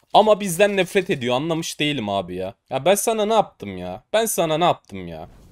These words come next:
Seni sevmekten başka ne yapmış olabilirim? İki bin yüz otuz üç verdi. Ne verdi lan bize? Bize güzel bir item verdi ha. Arkadaşlar anlamadım da bize güzel bir item verdi ya. Göremedim.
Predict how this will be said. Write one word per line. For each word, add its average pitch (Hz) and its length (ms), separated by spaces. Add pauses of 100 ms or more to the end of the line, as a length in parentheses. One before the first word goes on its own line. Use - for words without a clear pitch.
(320)
Seni 214 300
sevmekten 202 720
başka 156 360
ne 160 80
yapmış 135 400
olabilirim? 98 480
İki 123 220
bin 156 120
yüz 143 140
otuz 147 260
üç 175 180
verdi. 110 280
Ne 160 80
verdi 180 260
lan 165 200
bize? 120 300 (640)
Bize 131 140
güzel 147 320
bir 185 60
item 190 300
verdi 110 240
ha. 104 260 (800)
Arkadaşlar 135 600
anlamadım 151 540
da 120 80
bize 123 180
güzel 135 340
bir 117 60
item 120 320
verdi 90 260
ya. 90 200
Göremedim. 107 600